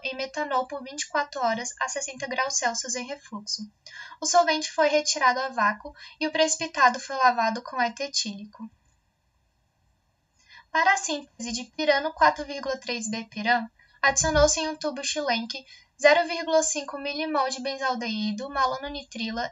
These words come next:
e hidroxi seis metil dois pirona, junto com cinco milimol por cento equivalente do catalisador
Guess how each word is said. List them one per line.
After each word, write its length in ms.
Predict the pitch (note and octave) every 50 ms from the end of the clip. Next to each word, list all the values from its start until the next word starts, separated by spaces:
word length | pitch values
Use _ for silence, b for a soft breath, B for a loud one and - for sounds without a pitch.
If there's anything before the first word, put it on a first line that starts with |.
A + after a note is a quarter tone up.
| - _
e 300 | C#4 C#4+ D4+ D#4+ D#4 D#4
hidroxi 500 | D#4 B3+ C#4 C4+ B3+ C4 C4 - - D4+
seis 300 | C#4+ - - C4 C4 B3+
metil 400 | B3 C4 C4 - - - C4 A#3+
dois 180 | A#3 B3 B3 -
pirona, 540 | - - D4+ G#3 G#3+ A3 G#3+ G#3 G#3+ G#3+ - B B B B B B B
junto 340 | C#4+ D4+ E4+ F4+ F4+ F#4+ F#4
com 160 | F4+ E4 D#4+
cinco 540 | D#4 F4 E4+ E4+ F4 F#4 F#4 F4+ F4+ - - _ _ _ -
milimol 680 | C#4 D4 D4+ D4+ D#4+ D#4 D4 C#4 C4 B3 B3 C4+ C#4+ C#4+
por 120 | - -
cento 480 | - - C#4+ B3+ C4 C4 - C#4+ B3+ - _ _ _ _ _ -
equivalente 640 | C#4 C#4+ - D#4 D4+ D4+ C#4+ C4+ B3+ C4 C4 -
do 160 | C#4+ C4+ C#4 -
catalisador 800 | - C#4 C4+ - C#4+ C4 B3+ B3 A#3+ A#3 A3 G#3 G#3 G#3 A3